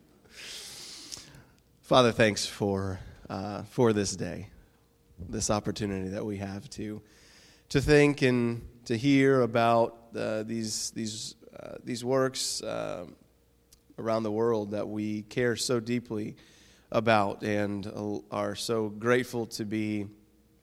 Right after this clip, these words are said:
uh, involved with. And, and we ask, oh Lord, for your, your blessing upon these, these labors. We ask for your help, uh, to,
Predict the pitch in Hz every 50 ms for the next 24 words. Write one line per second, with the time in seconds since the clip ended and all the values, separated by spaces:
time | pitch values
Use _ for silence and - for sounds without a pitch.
0 | _ _ _ - - - 104 101 98 90 104 104 101 110 113 120 127 123 117 117
1 | 120 120 117 117 117 117 - - 107 101 98 90 98 101 101 104 110 113 117 127
2 | 135 135 131 - - 127 117 117 120 120 113 110 - - 110 104 101 101 98 -
3 | - - - - _ _ 120 120 113 135 139 139 - - 139 131 127 - 135 135
4 | 135 131 131 127 127 120 - - - - 127 127 113 120 120 123 123 127 131 127
5 | 131 123 123 - - - _ _ _ _ _ _ _ _ _ _ _ _ _ -
6 | 101 110 113 113 117 110 - - - - 120 113 107 98 104 113 113 123 127 127
7 | - - - - _ _ _ _ _ _ _ _ _ _ _ _ _ _ _ -
8 | 107 101 98 90 - - - 120 117 110 107 104 101 101 -